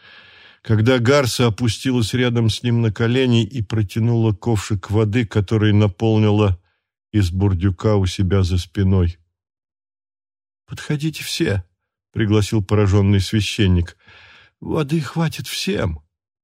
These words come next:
Лейтенанту Баэси, Бруно Сиднегусте и Акумару пришлось втроем сдерживать натиск отчаявшихся людей, пытавшихся захватить воду силой, и установить строгую очередь.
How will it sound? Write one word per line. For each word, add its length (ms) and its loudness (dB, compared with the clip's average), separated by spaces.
Лейтенанту 680 0
Баэси, 720 2
Бруно 420 0
Сиднегусте 1000 0
и 120 -4
Акумару 680 0
пришлось 540 0
втроем 640 2
сдерживать 600 2
натиск 560 0
отчаявшихся 920 -2
людей, 440 2
пытавшихся 840 -2
захватить 680 -2
воду 340 0
силой, 540 -2
и 120 0
установить 600 0
строгую 480 2
очередь. 500 0